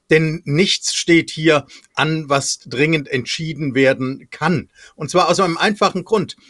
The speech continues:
Äh, Russland ist nicht bereit, ein Friedensabkommen zu schließen. Das Friedensabkommen aber wäre die Voraussetzung,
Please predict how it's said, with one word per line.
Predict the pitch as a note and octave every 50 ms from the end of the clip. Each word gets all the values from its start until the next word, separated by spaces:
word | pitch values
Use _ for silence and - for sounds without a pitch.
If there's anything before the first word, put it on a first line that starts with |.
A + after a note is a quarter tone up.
| _ _ -
Äh, | D3+ D3+ D#3
Russland | E3 C#3+ F#3 A3 G#3+ - G#3+ G3 D3+ A#2 -
ist | - D#3 - E3+
nicht | D#3+ - -
bereit, | - C#3+ A#2+ G#2+ A2+ B2+ F3+ F#3 D3+
ein | C3+ B2+ A#2 G#2+
Friedensabkommen | - - - D#3+ G3 G3 G3+ - E3+ F3 E3+ - - F#3 F3+ F3 E3+ F3 F3 D#3+ C3+
zu | - - F3
schließen. | E3 - - E3 E3+ E3+ F3 - F3 D#3+
Das | D3+ C#3+ - -
Friedensabkommen | E3 F3+ F#3 F3 D3+ E3 E3+ - - - F3 D#3+ D#3 D#3 C#3
aber | C#3 B2+ C3 A#2+ A2+
wäre | C3+ D3+ D#3 D#3+ D3+
die | C#3 C#3 C3
Voraussetzung, | - C3+ A2 G#2 A#2 D#3 A3 C4+ - - - - A#2+ G2+ - - - G#2+ F2+ -